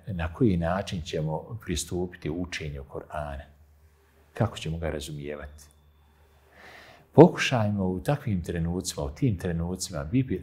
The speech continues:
biti poput ashaba Božih poslanika Muhammeda sallallahu alejhi ve sellem. Oni su se ponašali i učili su Kur'an kao da se konkretno njima objavljuje.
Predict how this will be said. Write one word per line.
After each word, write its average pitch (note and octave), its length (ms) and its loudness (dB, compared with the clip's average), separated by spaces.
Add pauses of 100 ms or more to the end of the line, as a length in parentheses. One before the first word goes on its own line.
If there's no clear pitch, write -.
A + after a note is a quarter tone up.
biti A#2 300 -4
poput A#2+ 440 -6
ashaba F#2 600 0
Božih D#2 300 -6
poslanika D2+ 560 -8
Muhammeda D2 380 -8
sallallahu D2 600 -6
alejhi C#2 200 -10
ve C#2 100 -12
sellem. D2+ 360 -10 (720)
Oni C3+ 320 8
su A2+ 180 -2
se F#2+ 220 -4
ponašali F#2+ 600 0
i F#2 60 0
učili G#2+ 340 -2
su F#2+ 240 -8 (100)
Kur'an G2+ 460 0
kao C3 300 2
da G2 140 -2
se E2+ 300 -8
konkretno F#2+ 640 -2
njima F#2 320 -2
objavljuje. D2 600 -6